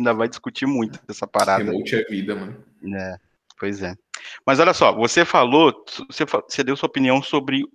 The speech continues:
Speaker 1: o salário anual, você falou um trinta e cinco mil anual como um mínimo pra um sênior.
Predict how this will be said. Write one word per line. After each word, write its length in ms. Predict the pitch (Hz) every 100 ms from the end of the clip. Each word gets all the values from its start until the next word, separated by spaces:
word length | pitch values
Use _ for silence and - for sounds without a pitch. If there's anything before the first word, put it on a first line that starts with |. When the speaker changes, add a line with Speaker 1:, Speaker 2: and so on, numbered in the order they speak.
| _ _ _ _ -
Speaker 1:
o 100 | 123
salário 560 | - 135 117 113 113
anual, 420 | 110 110 101 107 143
você 140 | 151
falou 240 | - 127
um 80 | 135
trinta 320 | 123 143 147
e 60 | 135
cinco 340 | - 131 -
mil 180 | 117 113
anual 380 | 113 110 101 110
como 240 | - 123
um 60 | 135
mínimo 460 | 135 123 147 165 160
pra 140 | 151
um 80 | 123
sênior. 480 | 107 - 104 120 185